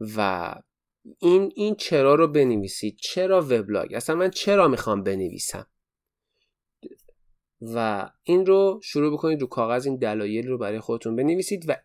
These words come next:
این دلایل در اصل مانیفست وبلاگ شما میشن. بعد اینکه حسابی چراتون رو نوشتین و حسابی، اه،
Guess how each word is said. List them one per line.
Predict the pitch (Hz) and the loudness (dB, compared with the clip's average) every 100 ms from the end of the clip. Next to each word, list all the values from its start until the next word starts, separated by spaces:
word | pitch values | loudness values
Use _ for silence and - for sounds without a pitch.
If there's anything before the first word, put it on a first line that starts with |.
| - | -6
این | 214 233 | -2 0
دلایل | 185 156 131 135 175 | 2 4 4 4 0
در | 165 - | -2 -4
اصل | 120 - | -4 -2
مانیفست | 143 123 123 123 156 165 - | 0 2 0 -2 -2 -2 -2
وبلاگ | 143 104 104 107 | -2 0 -2 -4
شما | 110 98 - - | -6 -8 -10 -12
میشن. | - - _ _ _ _ _ _ _ _ _ _ _ - _ _ _ - - - _ | -16 -16 _ _ _ _ _ _ _ _ _ _ _ -20 _ _ _ -20 -20 -20 _
بعد | 208 220 | 4 4
اینکه | 240 240 | 6 4
حسابی | 190 190 208 | 4 4 2
چراتون | - 160 180 185 156 | 2 2 2 2 2
رو | |
نوشتین | 135 127 131 180 - 107 110 120 113 | 4 4 4 2 -2 -2 0 0 -2
و | 107 95 - _ _ _ _ | -2 -2 -4 _ _ _ _
حسابی، | 135 131 - 131 131 170 196 196 _ _ _ _ - | -6 -4 2 4 4 0 -4 -6 _ _ _ _ -8
اه، | 113 95 | -6 -6